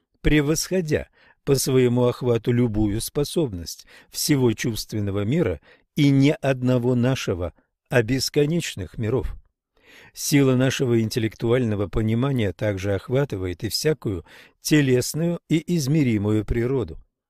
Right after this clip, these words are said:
Какое же величие в нём! А если точечная величина интеллектуального духа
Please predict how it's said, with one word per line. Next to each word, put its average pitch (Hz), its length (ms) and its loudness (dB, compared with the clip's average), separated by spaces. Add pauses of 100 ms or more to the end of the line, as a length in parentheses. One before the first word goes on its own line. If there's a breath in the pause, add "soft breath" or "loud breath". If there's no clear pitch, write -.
(360)
Какое 160 560 4
же 135 160 0
величие 131 640 -2
в 98 100 -8
нём! 104 320 -2 (520 loud breath)
А 127 120 4
если 147 560 -2 (180)
точечная 143 680 2
величина 123 640 -2
интеллектуального 110 920 0
духа 107 400 -6